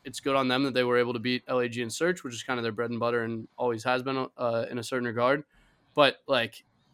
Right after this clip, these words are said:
I don't know. It was a bizarre weekend. I mean, their group was also fairly weak, so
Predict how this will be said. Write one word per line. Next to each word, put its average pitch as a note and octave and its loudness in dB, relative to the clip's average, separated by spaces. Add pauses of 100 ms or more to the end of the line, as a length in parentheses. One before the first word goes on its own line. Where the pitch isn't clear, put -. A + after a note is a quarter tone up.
(560)
I F#3 8
don't F3 8
know. A2+ 0
It E3 4
was F#3+ 8
a E3+ 0
bizarre D3+ 8
weekend. A2+ 0
I - -2
mean, A#2+ -2 (760)
their E3+ 4
group E3+ 4
was D#3+ 2
also D3 0
fairly C3 2
weak, A#2+ -4 (680)
so A#2+ 2